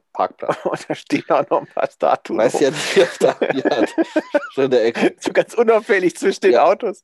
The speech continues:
Speaker 1: Ja. <laughs> So. Ja, statt einer Säule, weißt du, das ist der Louvre.
Speaker 2: Ja, genau.
Speaker 1: Ähm,
Speaker 2: Genau.
Speaker 1: und sie finden,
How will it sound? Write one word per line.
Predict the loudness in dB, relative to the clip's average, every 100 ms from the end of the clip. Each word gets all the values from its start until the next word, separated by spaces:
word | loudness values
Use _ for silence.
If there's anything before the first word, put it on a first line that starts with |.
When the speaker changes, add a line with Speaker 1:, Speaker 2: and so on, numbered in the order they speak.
| -2
Speaker 1:
Ja. | -2 0 -4 -2 -2
<laughs> | 0 0 0 2
So. | 0 0 -4 -6 -8 -20 -4 2
Ja, | 2
statt | 2 0 0
einer | 2
Säule, | 4 4 4 0
weißt | 0 0
du, | 0
das | -2
ist | -2 0
der |
Louvre. | 0 -2 -4 -2
Speaker 2:
Ja, | 0 0
genau. | -2 -10 -12 -18 -6 2
Speaker 1:
Ähm, | 4 4
Speaker 2:
Genau. | 2 -4 -8 -14 -20 _ _ _ _ _ _ _ -8
Speaker 1:
und | -2 -2 -2
sie | -4
finden, | 0 -2 -2 -6 -8